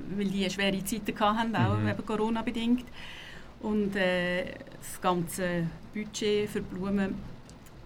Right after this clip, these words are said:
Speaker 1: sind, ist aufgestockt worden und die Blumenfrauen haben dann also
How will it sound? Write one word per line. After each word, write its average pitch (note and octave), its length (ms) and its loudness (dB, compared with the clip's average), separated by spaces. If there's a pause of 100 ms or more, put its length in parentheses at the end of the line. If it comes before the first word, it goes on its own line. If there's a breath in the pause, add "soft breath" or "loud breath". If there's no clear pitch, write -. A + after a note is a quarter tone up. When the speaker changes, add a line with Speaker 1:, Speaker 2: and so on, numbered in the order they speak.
Speaker 1:
sind, F3 400 -2
ist F3+ 120 -2
aufgestockt A#3 540 -2
worden A#3 340 0
und F#3+ 280 0 (640)
die F#3 60 -4
Blumenfrauen G#3+ 640 4
haben F#3+ 180 2
dann E3 160 2
also F#3 180 0